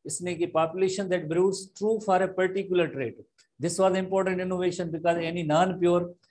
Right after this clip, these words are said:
non pure, जैसे अब देखें ना ये टाल प्लांट है, ये भी डवा-, छोटा प्लांट है, तो उसमें पहली जनरेशन टाल की आई, टाल किया, ये भी टाल है,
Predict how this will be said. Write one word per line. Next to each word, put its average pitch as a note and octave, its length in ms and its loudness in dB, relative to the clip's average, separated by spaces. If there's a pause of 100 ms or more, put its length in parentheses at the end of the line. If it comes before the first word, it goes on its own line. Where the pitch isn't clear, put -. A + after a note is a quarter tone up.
(200)
non E3 280 4
pure, D#3 220 -4
जैसे E3+ 360 0 (460)
अब D#3 100 -4
देखें F#3 240 0
ना A3+ 60 -4
ये F#3+ 140 4
टाल F#3 280 6
प्लांट F#3 280 2
है, F#3 140 2
ये F3+ 80 4
भी F3+ 160 -2
डवा-, D#3+ 420 -2
छोटा E3 260 0
प्लांट E3+ 280 2
है, E3+ 80 -2
तो E3+ 140 -8
उसमें F3+ 340 -6 (340)
पहली G3+ 200 4
जनरेशन F#3 480 0
टाल C#3+ 240 0 (100)
की B2 60 -6
आई, G#2+ 180 -8 (480)
टाल G3 220 6
किया, G#3+ 200 0
ये F#3 220 4
भी G3+ 120 -2
टाल G3+ 260 4
है, G3+ 100 4